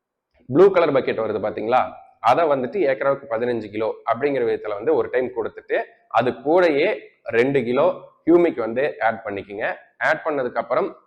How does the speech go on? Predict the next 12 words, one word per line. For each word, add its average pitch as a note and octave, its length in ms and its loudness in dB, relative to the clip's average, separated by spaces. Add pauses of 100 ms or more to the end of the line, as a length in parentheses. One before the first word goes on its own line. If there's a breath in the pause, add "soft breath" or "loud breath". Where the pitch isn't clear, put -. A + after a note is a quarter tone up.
(120)
ஜிங்க் E3+ 200 2
சல்பேட் D3+ 340 -2
and A2+ 120 -6
ஃபெரஸ் C3+ 340 -4
சல்பேட் A2+ 280 -4
வந்து A#2 240 -4
ஆட் G2+ 180 -6
பண்ணுங்க. F#2+ 360 -12 (520)
So D#3+ 260 0
ஆட் D#3+ 160 2
பண்ணி E3+ 160 2
கொடுத்துட்டீங்கன்னா C#3+ 800 0